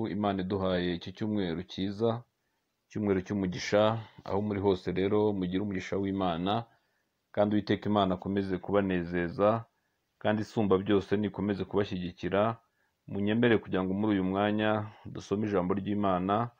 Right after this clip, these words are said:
dusanga mu gitabo cya mbere cy'Abami, turasoma mu gice cyaho cya gatatu,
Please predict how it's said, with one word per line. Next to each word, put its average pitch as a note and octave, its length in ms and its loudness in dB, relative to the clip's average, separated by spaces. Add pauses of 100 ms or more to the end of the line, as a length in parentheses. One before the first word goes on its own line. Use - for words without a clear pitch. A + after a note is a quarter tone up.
(380)
dusanga G2+ 380 0
mu G#2+ 100 2
gitabo F#2 340 0
cya F#2 200 2
mbere F#2 260 0
cy'Abami, G#2+ 600 4 (640)
turasoma F#2+ 500 0
mu F#2 140 0
gice F2+ 220 -6
cyaho G2+ 280 2
cya F#2 160 2
gatatu, G2 480 0